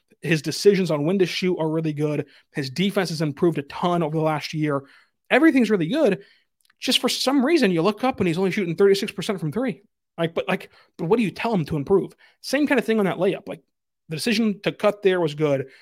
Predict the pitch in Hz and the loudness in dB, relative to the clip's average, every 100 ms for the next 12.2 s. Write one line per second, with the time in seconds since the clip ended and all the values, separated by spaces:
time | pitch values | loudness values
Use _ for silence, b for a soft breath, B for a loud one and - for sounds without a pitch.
0 | B 160 156 147 156 - 214 220 190 156 | B -4 -4 0 -2 -2 -2 0 -2 -2
1 | 156 139 131 143 147 143 139 165 196 185 | -2 -2 -2 -6 -6 -8 -8 -2 2 2
2 | 160 156 143 139 143 151 143 131 - b | 2 2 2 0 -6 -6 -8 -8 -14 b
3 | b - 147 196 196 - - 160 151 135 | b -4 2 4 2 -2 -4 -2 -2 -2
4 | 131 b b - 147 156 139 135 208 190 | -8 b b -8 -4 -6 -4 2 4 4
5 | 196 160 156 135 165 175 170 165 - 160 | -2 -6 -4 0 4 4 4 0 -2 -4
6 | 156 151 - b b - 180 175 143 _ | -2 -4 -6 b b -2 2 2 0 _
7 | - 180 175 190 202 - 185 175 156 180 | -4 0 2 2 -2 0 0 0 0 0
8 | 170 - - _ _ _ _ - 165 180 | 0 -10 -18 _ _ _ _ -4 2 2
9 | - - _ _ _ - 156 202 226 - | 0 -20 _ _ _ -12 -4 -4 -4 -6
10 | 208 170 196 190 151 208 202 _ _ _ | -8 0 0 0 -4 -4 -4 _ _ _
11 | _ _ _ _ _ _ 160 165 170 170 | _ _ _ _ _ _ 0 2 2 0
12 | 180 | -2